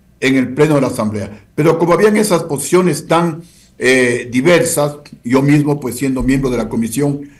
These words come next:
eh, me, me opongo a que se mantengan las actuales penas y menos se reduzcan las penas, sino se les sancione de manera drástica, pero también se les responsabiliza a los gobiernos de turno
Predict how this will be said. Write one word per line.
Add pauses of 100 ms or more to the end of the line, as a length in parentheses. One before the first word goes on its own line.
(160)
eh,
me,
me
opongo (360)
a
que (300)
se
mantengan
las
actuales
penas
y
menos
se
reduzcan
las
penas,
sino
se
les
sancione
de
manera
drástica, (280)
pero
también (280)
se
les
responsabiliza
a
los
gobiernos
de
turno